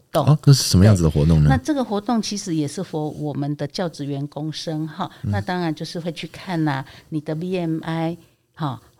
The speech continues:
Speaker 1: 体重有没有过重啊？还有就是，呃，我们透过这样子的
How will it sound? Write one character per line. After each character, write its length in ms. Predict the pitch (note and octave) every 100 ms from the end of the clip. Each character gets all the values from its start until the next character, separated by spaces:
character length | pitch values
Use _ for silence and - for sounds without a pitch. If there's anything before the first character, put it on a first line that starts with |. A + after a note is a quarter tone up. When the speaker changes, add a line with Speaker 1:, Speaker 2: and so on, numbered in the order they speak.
| _
Speaker 1:
体 120 | D#3
重 200 | D3 F#3
有 60 | D#3
没 140 | C#3+
有 140 | E3 D3+
过 280 | - E3+ D3+
重 440 | - F#3+ E3 D3+
啊？ 400 | C#3 C#3 C3+ C3 -
还 180 | D3+
有 240 | D3 E3+ C3+
就 120 | B2+
是， 240 | E3+ - D#3+ - - -
呃， 140 | D3+
我 120 | C#3+
们 100 | C#3+ D#3
透 120 | G#3
过 120 | G3
这 140 | G3 G3+
样 220 | F#3+ E3
子 160 | D#3 C#3+
的 160 | D3